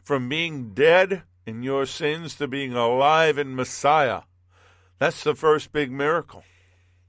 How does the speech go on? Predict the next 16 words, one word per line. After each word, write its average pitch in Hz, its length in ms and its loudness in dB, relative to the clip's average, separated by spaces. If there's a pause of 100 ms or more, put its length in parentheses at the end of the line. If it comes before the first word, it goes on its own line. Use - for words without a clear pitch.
(2750)
You 131 100 -8
say, 139 160 0
"Well, 135 160 6
I've 131 220 6
never 127 260 0
experienced 135 640 -6
the 120 60 -16
miraculous." 120 720 -4
Well, 139 140 -8
yes, 156 320 -8
you 147 80 -4
have. 165 500 -4 (3250)
That's 151 400 -4
why 143 220 4
it's 135 200 -2
incumbent 131 1080 -6